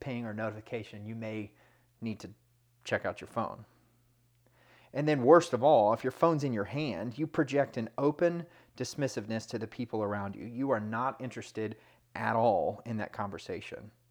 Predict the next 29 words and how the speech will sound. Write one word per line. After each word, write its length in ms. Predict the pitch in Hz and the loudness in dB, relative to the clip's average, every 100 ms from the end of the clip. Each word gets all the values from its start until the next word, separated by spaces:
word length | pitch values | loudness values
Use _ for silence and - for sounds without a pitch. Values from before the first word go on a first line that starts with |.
| _ _ _ _ _ _ _ | _ _ _ _ _ _ _
See, 200 | - 147 | -2 0
retreating 640 | 127 131 120 - 165 165 135 | 2 0 0 4 4 4 0
to 120 | 143 | 6
our 120 | 120 | 6
phones 380 | - 127 120 117 | 6 0 2 -2
shows 380 | - 131 131 117 | 0 4 4 4
our 100 | 107 | 2
disdain 480 | 107 - 120 117 104 | 0 -2 -2 -2 -4
for 140 | 98 | -8
complex 540 | - 123 117 120 - | -4 -2 0 -2 -2
situations 680 | - 110 113 110 - 110 107 | -6 -6 -2 -2 -2 -6 -4
and 180 | 110 107 | -4 -4
<laughs> 0 | |
boring 400 | 110 101 107 123 | -6 -4 -4 -2
people. 500 | 143 175 - 80 - _ _ _ _ _ _ _ _ _ _ _ _ _ _ | 0 -2 -4 -6 -8 _ _ _ _ _ _ _ _ _ _ _ _ _ _
We 120 | 135 156 | 2 6
may 120 | 185 | 8
not 220 | 170 127 | 8 6
realize 680 | 143 170 123 107 113 135 - | 6 8 10 10 6 2 -2
that 160 | - | -4
we 180 | 120 120 | 0 2
are 180 | 104 107 | 2 0
airing 320 | 127 131 131 107 | 0 0 0 -2
a 60 | |
sense 320 | - 143 120 | -4 -6 -6
of 80 | 117 | -8
superiority 680 | - 120 135 127 123 143 110 | -10 -10 -2 -2 0 -2 -4
to 180 | 95 104 | -6 -4
others, 480 | 98 65 65 - | -4 -4 -8 -12